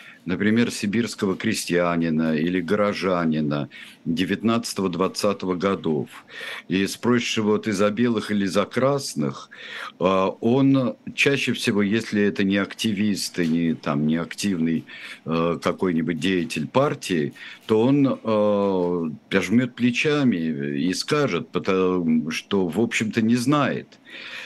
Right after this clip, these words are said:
Потому что его задача была выжить в то время, э, пережить эту бурю. И я бы здесь, э, сказал, что вот это на самом деле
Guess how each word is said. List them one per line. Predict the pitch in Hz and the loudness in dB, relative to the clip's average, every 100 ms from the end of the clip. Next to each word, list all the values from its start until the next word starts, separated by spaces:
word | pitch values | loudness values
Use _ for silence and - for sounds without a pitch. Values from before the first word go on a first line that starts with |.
| - | -10
Потому | 98 101 107 120 | 0 2 4 0
что | - 113 107 | 0 2 4
его | 107 98 107 120 139 123 | 2 0 -2 0 0 2
задача | 107 104 135 143 120 | 2 0 0 0 0
была | 90 110 101 | 0 0 0
выжить | 95 135 135 98 - | 0 0 0 -2 -4
в | - | -4
то | 90 | -2
время, | 85 127 156 135 82 - - - - - - | 0 0 2 2 0 -4 -12 -20 -20 -20 -8
э, | 85 98 95 | -2 0 0
пережить | 123 113 123 120 135 120 92 | 0 2 2 2 0 2 -2
эту | 82 87 | -2 -4
бурю. | 76 135 151 87 60 - - - | 0 0 0 0 -2 -8 -20 -10
И | 82 | -2
я | 85 98 | 2 2
бы | 107 107 | 2 0
здесь, | 90 110 101 - - | 0 0 0 -2 0
э, | 92 90 87 82 | 2 4 2 0
сказал, | 80 98 104 | -2 0 0
что | 95 101 | 0 -2
вот | 92 104 - | 0 0 2
это | 170 165 80 | 0 2 0
на | 73 87 | 0 0
самом | - 90 82 82 | 0 0 2 0
деле | 82 101 85 67 58 | 0 0 2 0 -4